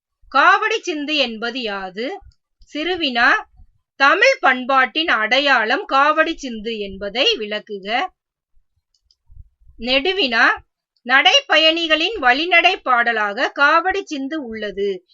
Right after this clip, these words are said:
இக்கூற்றை அண்ணாமலையாரின் பாடல் வழி மதிப்பீடு செய்க.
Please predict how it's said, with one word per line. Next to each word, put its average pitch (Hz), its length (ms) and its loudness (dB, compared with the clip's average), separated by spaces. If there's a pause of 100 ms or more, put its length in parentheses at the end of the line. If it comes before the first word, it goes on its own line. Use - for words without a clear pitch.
(200)
இக்கூற்றை 294 680 -2 (1900)
அண்ணாமலையாரின் 294 1040 2
பாடல் 254 440 2
வழி 208 240 -4 (360)
மதிப்பீடு 240 720 -8
செய்க. 175 380 -16